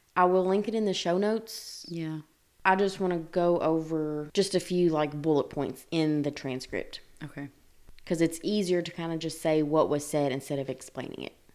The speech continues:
Speaker 2: Right.
Speaker 1: A few minutes into the session, Watkins says, "If the baby doesn't decide to be born, she will die.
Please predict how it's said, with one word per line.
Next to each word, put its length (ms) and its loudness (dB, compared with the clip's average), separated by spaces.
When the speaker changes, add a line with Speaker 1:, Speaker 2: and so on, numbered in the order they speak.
Speaker 2:
Right. 320 -10
Speaker 1:
A 100 -2
few 200 0
minutes 240 2
into 140 2
the 100 0
session, 640 -2
Watkins 800 0
says, 560 0
"If 120 0
the 100 6
baby 340 6
doesn't 280 2
decide 400 -2
to 80 -8
be 120 0
born, 520 -2
she 220 -4
will 160 0
die. 300 -4